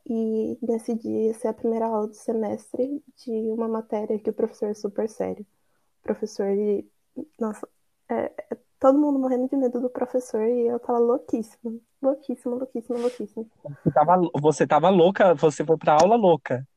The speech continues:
Speaker 1: Não, calma, porque no meio do caminho deu muita vontade de fazer xixi e a gente resolveu parar na kitnet do meu amigo.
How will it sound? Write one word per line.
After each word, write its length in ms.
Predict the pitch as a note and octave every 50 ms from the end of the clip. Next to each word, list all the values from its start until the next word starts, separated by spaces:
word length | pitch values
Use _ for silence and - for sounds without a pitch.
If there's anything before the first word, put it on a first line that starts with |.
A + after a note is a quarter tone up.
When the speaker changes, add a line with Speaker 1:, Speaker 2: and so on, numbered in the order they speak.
| _ _ _
Speaker 1:
Não, 340 | C#4+ D4+ E4 D4 A#3 A3 A#3
calma, 320 | - - A#3 A3 A#3 A#3+
porque 160 | B3 - -
no 80 | C4 A#3+
meio 220 | A#3+ A#3 A3+ B3+
do 80 | C#4+ D4
caminho 640 | D4 - C#4 A#3 G#3+ G#3+ A#3+ C4 B3+ G#3 G#3 A3 - _ _ _
deu 160 | - A#3+ A#3+ B3+
muita 280 | C4 A#3+ A3+ A3+ A#3+
vontade 240 | B3 C4 B3+ A3 A3
de 40 | -
fazer 220 | - A3+ A#3+ A3+
xixi 340 | A3+ _ C#4 C#4+ - - -
e 200 | E4 A3 G3 F#3
a 40 | F#3+
gente 240 | F#3+ F#3+ G3+ - -
resolveu 300 | G3+ G#3+ G#3+ G#3+ G3+ G3+
parar 240 | - G#3+ - G#3
na 140 | G3+ G#3 G#3
kitnet 440 | - _ A3+ - _ A3+ A3+ - - _
do 60 | -
meu 140 | A3+ A3 G#3 G#3+
amigo. 440 | A#3+ C#4+ C4 G3+ G3+ G3 A3 -